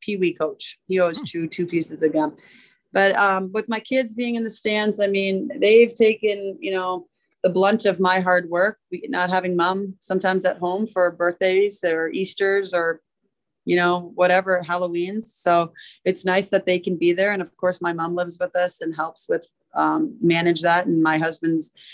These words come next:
Speaker 1: working too, training dogs for narcotics and explosives. So, I mean, we're just very busy family. So when they could actually be there, luckily they could drive to Penn State and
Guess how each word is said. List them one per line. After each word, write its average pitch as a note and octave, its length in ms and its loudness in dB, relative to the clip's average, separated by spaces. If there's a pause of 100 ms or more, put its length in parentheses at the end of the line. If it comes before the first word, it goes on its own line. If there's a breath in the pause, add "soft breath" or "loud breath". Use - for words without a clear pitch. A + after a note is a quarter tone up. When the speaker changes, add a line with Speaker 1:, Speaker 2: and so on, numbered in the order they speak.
(460 loud breath)
Speaker 1:
working G3+ 360 4
too, B3 260 4
training F#3 340 0
dogs F#3 340 0
for F3+ 420 0
narcotics F3 540 -4
and F3+ 80 -12
explosives. E3+ 600 -4
So, D#3+ 280 2
I D#3 100 0
mean, E3+ 220 0
we're F3+ 180 2
just F3+ 640 0
very G3+ 280 2
busy F#3+ 320 -2
family. F3+ 580 -2
So F3 240 -2
when E3+ 160 -2
they F3 140 0
could F3 160 -2
actually E3+ 340 -2
be E3 280 0
there, F3+ 220 4
luckily E3+ 320 -4
they D#3+ 120 -4
could - 160 -20
drive D#3+ 320 -2
to E3 100 -8
Penn E3 240 -8
State E3+ 340 0
and E3+ 200 -2